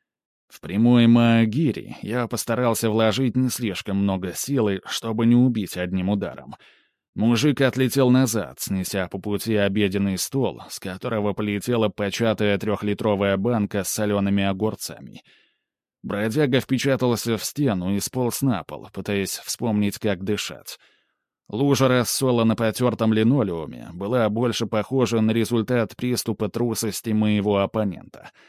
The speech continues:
Он жадно хватал ртом воздух, поглядывая на выпавший из рук нож. Я подошел ближе и пнул его единственное оружие в сторону.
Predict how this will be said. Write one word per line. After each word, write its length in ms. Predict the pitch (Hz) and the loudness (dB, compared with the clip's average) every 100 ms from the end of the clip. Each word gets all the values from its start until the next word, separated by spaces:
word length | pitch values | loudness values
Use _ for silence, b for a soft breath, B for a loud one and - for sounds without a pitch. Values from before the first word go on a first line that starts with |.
| b b b b _ - | b b b b _ -6
Он 280 | 110 123 107 | 2 2 4
жадно 360 | 131 123 123 | 2 2 2
хватал 540 | 117 120 110 123 113 110 | 2 0 2 2 2 2
ртом 340 | - 120 117 | 2 2 4
воздух, 640 | 131 104 90 - 58 - - | 2 -2 -4 -12 -16 -18 -12
поглядывая 680 | 92 95 110 107 101 101 101 | -10 -2 0 2 2 2 2
на 180 | 104 101 | 2 2
выпавший 520 | 110 101 104 - 104 | 0 -2 -4 -2 0
из 160 | 101 104 | 0 0
рук 240 | 107 - | -4 -4
нож. 360 | 92 - - - b b b b _ - | -12 -10 -10 -10 b b b b _ -10
Я 260 | 95 95 | -4 -4
подошел 560 | 87 101 98 92 104 95 | -4 -2 -2 -2 -2 -2
ближе 440 | 98 131 95 92 87 | -2 -2 -2 -4 -8
и 100 | 87 | -8
пнул 300 | - 123 113 | 0 2 4
его 240 | 107 107 | 2 2
единственное 840 | 107 104 107 101 - 104 101 101 98 | 2 0 0 -2 -4 -2 0 2 0
оружие 440 | 95 92 95 95 | -2 -6 -4 -4
в 60 | 95 | -4
сторону. 580 | - 85 53 50 - | -8 -8 -10 -20 -20